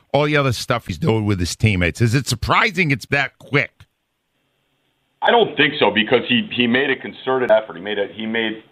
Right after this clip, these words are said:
Speaker 2: he made it his focus to bond with the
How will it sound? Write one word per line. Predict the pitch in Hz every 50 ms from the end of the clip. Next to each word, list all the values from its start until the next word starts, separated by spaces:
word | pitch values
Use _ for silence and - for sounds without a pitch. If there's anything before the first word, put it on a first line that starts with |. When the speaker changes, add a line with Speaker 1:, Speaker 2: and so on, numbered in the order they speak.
| _ _ -
Speaker 2:
he | 110 110
made | 107 113 123 135 135
it | 131 113
his | 104 113 110 107 - - -
focus | - 120 - - - - 87 78 76 - _ _ _ _ _ _ _ _ _ _ _ _ _ _ -
to | 110 110 104 101 101 95 90 85 - _ _ -
bond | - 107 117 123 131 135 135 139 131 123 - - _ -
with | 104 120 -
the | -